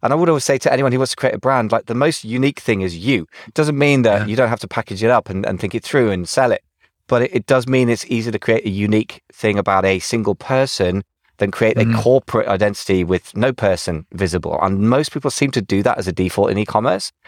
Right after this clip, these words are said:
Speaker 1: as distinct from the
Speaker 2: Yeah.
Speaker 1: information marketing space, where, of course, it's all the cult of the guru, as they call it, which I hate, but it is
Speaker 2: Yeah.
Speaker 1: about that.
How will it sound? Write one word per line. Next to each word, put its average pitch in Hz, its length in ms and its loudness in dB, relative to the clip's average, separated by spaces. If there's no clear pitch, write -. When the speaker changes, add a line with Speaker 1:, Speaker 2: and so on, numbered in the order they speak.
Speaker 1:
as 104 120 -4
distinct 113 320 -4
from 95 80 -2
the 98 80 2
Speaker 2:
Yeah. - 20 2
Speaker 1:
information 92 460 -2
marketing 104 320 -2
space, 82 320 -4
where, 92 80 -2
of 85 80 -6
course, - 180 -2
it's - 120 -8
all 87 60 -4
the 90 80 -8
cult - 300 -2
of - 240 -6
the 90 140 0
guru, 87 360 2
as 82 120 -2
they - 80 -6
call 80 180 -6
it, 80 40 0
which 80 120 -8
I - 100 -6
hate, 90 280 -4
but - 180 -4
it 110 160 0
is 95 160 -4
Speaker 2:
Yeah. 95 40 -6
Speaker 1:
about 110 280 0
that. 98 160 0